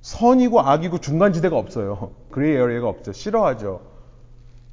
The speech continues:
근데 지금 다 그런 그리스 철학의 영향을 받아서 서구 문화가 생겼으니까 그래요. 하나님이 선 아니면 악이에요. 그런데 하나님이 어떻게 빛도 창조하고 어떻게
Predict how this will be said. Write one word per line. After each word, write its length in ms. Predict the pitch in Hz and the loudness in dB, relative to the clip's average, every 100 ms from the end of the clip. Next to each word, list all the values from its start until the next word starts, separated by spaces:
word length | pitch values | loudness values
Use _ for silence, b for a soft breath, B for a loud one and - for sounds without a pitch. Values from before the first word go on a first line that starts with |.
| - | -12
근데 180 | 175 175 | -6 -6
지금 200 | - 190 | -2 -2
다 140 | 165 165 | 2 2
그런 220 | 170 175 | 4 2
그리스 260 | 156 170 - | 4 0 2
철학의 280 | 185 175 147 | 2 4 4
영향을 240 | 147 151 | 2 2
받아서 200 | 139 139 | 2 0
서구 240 | 135 196 208 | 0 -2 0
문화가 260 | 170 135 | 0 0
생겼으니까 420 | 151 160 151 135 120 | -2 -4 -6 -6 -6
그래요. 340 | 101 95 - - - - - - - - - - - | -6 -6 -10 -18 -20 -20 -20 -20 -20 -20 -20 -20 -18
하나님이 500 | - 233 247 233 247 | -2 2 4 4 2
선 260 | - - 320 | 0 0 2
아니면 320 | 277 254 254 - | 2 2 0 -2
악이에요. 560 | 120 131 120 101 98 92 - - - - - - - | -2 0 -2 -2 -10 -14 -20 -20 -20 -20 -20 -20 -8
그런데 420 | - 196 196 233 220 | -2 2 4 2 2
하나님이 400 | 220 226 220 214 | -2 -2 0 0
어떻게 580 | 151 202 185 208 208 254 B B B B - | 0 0 -2 2 2 0 B B B B -4
빛도 380 | 175 - 220 214 | -4 0 -2 0
창조하고 800 | 190 196 170 170 151 151 196 - | -4 -4 0 2 2 0 -4 -2
어떻게 580 | 139 175 165 - 190 | -6 -4 -6 -4 -6